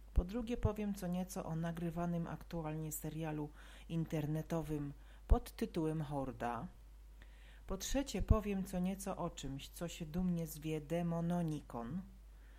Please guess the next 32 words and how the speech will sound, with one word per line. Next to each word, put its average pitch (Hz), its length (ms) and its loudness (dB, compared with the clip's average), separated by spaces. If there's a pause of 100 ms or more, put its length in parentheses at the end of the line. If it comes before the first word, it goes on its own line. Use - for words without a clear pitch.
(240)
Po - 120 6
czwarte 135 600 4
udzielę 170 400 2
odpowiedzi 156 560 6
na 156 120 2
pytania 131 580 6
od 185 160 -2
słuchaczy, 285 600 -2
gdyż 139 320 -4
dostałam 156 640 0
nową 147 320 0
porcję 139 720 -2
owych 135 320 -4
pytań. 120 560 0 (920)
Po 240 100 4
piąte 330 460 4
wprowadzę 214 520 6 (180)
kolejny 185 480 4
kącik, 127 580 -4
mianowicie 160 500 0
kącik 147 520 -4
cukierniczy, 147 680 -2
czyli 160 440 -2
powiem 151 440 2
co 156 160 -2
nieco 127 400 -4
o 135 140 -2
czymś, 240 380 -4
co - 140 -12
się 151 160 -6
fachowo 135 480 -6
nazywa 127 520 -4